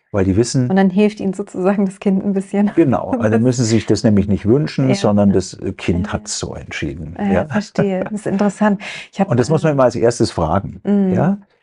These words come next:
Speaker 1: Was ist denn, wenn das Baby jetzt, äh, in, äh, Kopflage wäre? Würden Sie dieser Geburt zuversichtlich entgegensehen? Und dann
Speaker 2: Mhm.
Speaker 1: Wenn man das so konkret fragt, sagen manche, "Hm, wenn ich ehrlich bin,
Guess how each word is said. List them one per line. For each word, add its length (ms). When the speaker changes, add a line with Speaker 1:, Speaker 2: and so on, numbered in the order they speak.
Speaker 1:
Was 160
ist 180
denn, 160
wenn 140
das 220
Baby 280
jetzt, 600
äh, 520
in, 180
äh, 260
Kopflage 560
wäre? 300
Würden 240
Sie 160
dieser 300
Geburt 400
zuversichtlich 960
entgegensehen? 840
Und 140
dann 120
Speaker 2:
Mhm. 360
Speaker 1:
Wenn 140
man 120
das 180
so 100
konkret 500
fragt, 320
sagen 220
manche, 280
"Hm, 480
wenn 140
ich 160
ehrlich 320
bin, 280